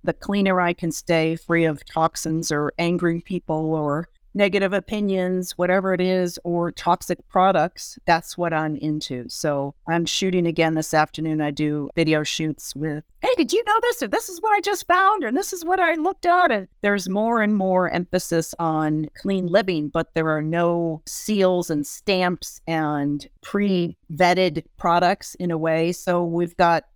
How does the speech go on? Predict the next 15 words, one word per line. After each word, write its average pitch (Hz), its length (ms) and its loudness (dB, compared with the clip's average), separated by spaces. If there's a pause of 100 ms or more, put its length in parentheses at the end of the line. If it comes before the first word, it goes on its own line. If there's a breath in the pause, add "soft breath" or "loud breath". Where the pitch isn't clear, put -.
(160)
to 170 280 0
be 156 600 2
creative 165 760 0
in 156 160 0
how 156 320 0
we 151 460 0 (580)
research 175 600 0
and 151 220 -2
look 170 180 -2
for 165 480 -2
and 151 200 0
decide 151 420 0
what 147 200 -2
is 170 320 0
and 151 220 0